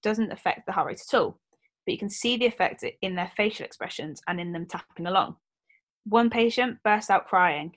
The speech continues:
He said the song brought back so many happy memories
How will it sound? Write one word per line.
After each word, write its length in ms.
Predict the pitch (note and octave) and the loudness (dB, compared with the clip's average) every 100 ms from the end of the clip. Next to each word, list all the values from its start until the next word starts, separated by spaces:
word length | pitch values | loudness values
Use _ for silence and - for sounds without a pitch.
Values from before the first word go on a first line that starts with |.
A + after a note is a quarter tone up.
| _ | _
He 180 | - G#3 | -6 -4
said 320 | F#3+ F#3+ F#3 - - - | 0 0 -2 -6 -14 -14
the 60 | |
song 360 | - G#3+ G#3 G#3 | -2 0 2 0
brought 300 | G3+ F#3+ - | 0 -2 0
back 240 | E3+ - | -6 -8
so 300 | - - A3 | -10 0 2
many 160 | A#3 G#3+ | 4 2
happy 260 | G#3 - | -2 -6
memories 500 | F3+ F3 E3+ E3 F3+ | -6 -4 -4 -6 -8